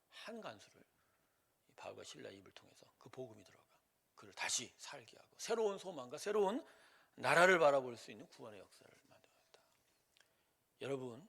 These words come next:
복음은 이와 같습니다.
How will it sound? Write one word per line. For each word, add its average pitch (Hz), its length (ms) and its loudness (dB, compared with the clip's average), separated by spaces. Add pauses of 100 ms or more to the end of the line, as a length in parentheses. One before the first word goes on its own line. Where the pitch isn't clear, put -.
(120)
복음은 151 580 -8 (840)
이와 120 220 -6
같습니다. - 500 -18